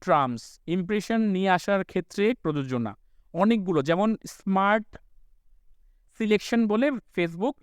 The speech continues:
রিসেন্টলি একটা ফিচার চালু করছে, যেটাকে Facebook-এর বলছে আর্টিফিশিয়াল ইন্টেলিজেন্সের মাধ্যমে স্মার্ট সিলেকশন, মানে আপনি যদি এটা on করে দেন, তাহলে Facebook অপটিমাইজ করে নিবে যে আপনার কনটেন্ট অনুযায়ী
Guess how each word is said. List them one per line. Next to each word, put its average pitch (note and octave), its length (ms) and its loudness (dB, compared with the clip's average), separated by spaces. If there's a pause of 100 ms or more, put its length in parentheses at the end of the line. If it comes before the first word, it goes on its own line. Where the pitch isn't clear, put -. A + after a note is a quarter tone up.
রিসেন্টলি A3+ 540 0
একটা G#3+ 360 2 (320)
ফিচার A3+ 260 0
চালু D3 260 2
করছে, A2+ 360 -8 (340)
যেটাকে F3+ 380 0
Facebook-এর F3 500 0
বলছে F3 260 -2
আর্টিফিশিয়াল E3+ 440 -2
ইন্টেলিজেন্সের F#3 420 0
মাধ্যমে G#3 260 -2
স্মার্ট G#3 400 0
সিলেকশন, C#3+ 380 -4
মানে C#3+ 180 0
আপনি D3+ 240 -2
যদি F3+ 120 -6
এটা G3 120 -2
on G3 240 0
করে F#3 200 0
দেন, C#3+ 220 -2
তাহলে F3+ 240 2
Facebook F3+ 500 -2
অপটিমাইজ G#3 460 0
করে E3 160 -2
নিবে C#3 220 -2
যে F#3+ 80 0
আপনার E3+ 240 -2
কনটেন্ট F3 480 -2
অনুযায়ী G3 420 -2